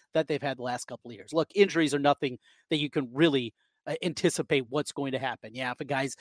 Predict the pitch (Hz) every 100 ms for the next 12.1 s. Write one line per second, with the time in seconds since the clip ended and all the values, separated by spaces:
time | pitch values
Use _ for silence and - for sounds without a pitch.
0 | - - 175 147 156 147 160 151 143 139
1 | 139 - 151 135 120 143 139 139 147 160
2 | 143 135 131 131 131 - 131 135 - _
3 | _ _ - 254 - 233 240 - 214 185
4 | 123 170 139 - 156 - 131 123 147 -
5 | 131 135 - 101 107 - 147 214 233 -
6 | 233 262 - 262 - - _ _ _ _
7 | 120 165 196 147 185 180 175 185 _ _
8 | _ _ _ _ - 175 175 - - 156
9 | 151 135 120 131 123 123 117 123 - 104
10 | 107 _ _ _ - 120 113 110 _ 143
11 | 127 117 107 107 _ - _ - 262 311